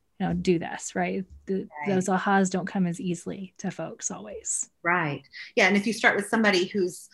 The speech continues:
Speaker 2: who likes to try new stuff, then you
Speaker 1: Yeah.
Speaker 2: can turn that around and say, "Hey, Miss So-and-so did it and it was okay. It wasn't
Speaker 1: Yeah.
Speaker 2: scary."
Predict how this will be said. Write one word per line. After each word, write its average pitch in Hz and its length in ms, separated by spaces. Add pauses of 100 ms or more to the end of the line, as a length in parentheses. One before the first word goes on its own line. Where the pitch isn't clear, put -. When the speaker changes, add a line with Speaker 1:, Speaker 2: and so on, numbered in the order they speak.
(220)
Speaker 2:
who 233 60
likes 185 260
to 262 80
try 285 240
new 294 180
stuff, 302 440
then 190 340
you - 120
Speaker 1:
Yeah. 208 260
Speaker 2:
can - 140 (220)
turn 190 100
that 185 260
around 170 320
and 170 140
say, 185 200
"Hey, 440 260
Miss 311 200
So-and-so 294 360
did 170 160
it 208 100
and 208 80
it 180 40
was 170 120
okay. 165 440
It 208 40
wasn't 165 280
Speaker 1:
Yeah. 262 200
Speaker 2:
scary." - 40